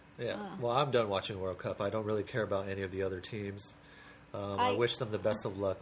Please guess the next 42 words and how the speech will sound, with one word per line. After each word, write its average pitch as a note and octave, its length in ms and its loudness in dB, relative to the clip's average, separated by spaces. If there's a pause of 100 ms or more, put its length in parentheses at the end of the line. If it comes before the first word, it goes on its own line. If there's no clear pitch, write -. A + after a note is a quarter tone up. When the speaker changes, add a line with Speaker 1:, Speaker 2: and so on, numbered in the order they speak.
Speaker 1:
but F#2+ 220 -2
I'm, G2 140 -6 (220)
I'm G#2 140 -4
done G2 160 -4
watching F#2+ 300 -6
the F#2+ 60 -10
World G2 180 -8
Cup. - 200 -8 (520)
Speaker 2:
I'm C#4 240 2
not E4+ 240 0
done, C4 280 0 (260)
you A#3+ 140 -4
know, A#3+ 140 -2
because A#3 380 -2
I, A#3+ 260 0
I A#3 160 0
don't, B3+ 300 -4 (100)
I A#3+ 500 0
don't B3+ 180 0
only B3 340 -2 (140)
follow A3 320 0
my, G3+ 500 -4
um, F#3 540 -8 (920)
you G#3+ 100 -2
know, F#3+ 240 -2
my G3 200 -4
team, G#3+ 360 -2
but G#3 140 0
I, G3 160 0
I G#3+ 120 0
like A3 280 2
to A#3 120 -2
just G#3+ 240 -2 (100)
watch - 560 -2 (180)
soccer. G#3 600 -4 (140)
You A3 120 -4
know, G#3 160 -2
I A3 120 0
like A#3+ 260 2
the A3+ 120 2
game G3 500 -4
Speaker 1:
Yeah. A2+ 160 -2